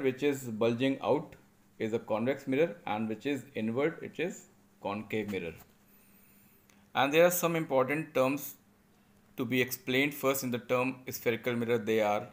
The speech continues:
center of curvature, focus, principal axis, pole, focal length and radius of curvature. Now what is center of curvature? It is indicated by C. It is the center of the sphere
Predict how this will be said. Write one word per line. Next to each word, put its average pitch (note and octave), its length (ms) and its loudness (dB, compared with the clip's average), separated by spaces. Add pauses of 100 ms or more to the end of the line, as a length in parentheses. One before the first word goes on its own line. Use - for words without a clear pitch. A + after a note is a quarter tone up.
(140)
center A2+ 440 -2
of B2 140 0
curvature, A#2+ 500 -4 (320)
focus, A#2+ 580 -4 (100)
principal A2 440 -2
axis, B2 520 -2 (180)
pole, B2+ 300 -2 (140)
focal A2+ 400 -4
length C3+ 160 -8
and C#3+ 160 -6
radius G#2+ 240 -4
of A2 140 -10
curvature. F#2+ 420 -8 (2750)
Now D3 160 -2
what D3 300 2
is E3+ 140 0
center B2+ 360 -2
of D3+ 160 0
curvature? C#3 440 2
It A#2 220 -4
is C#3 160 -2
indicated B2 480 -2
by A2+ 180 2
C. D3+ 440 -4
It A#2 200 -6
is D#3 160 -2
the C#3 160 0
center B2 640 -2
of C#3 160 2
the C3 140 0
sphere C3 400 0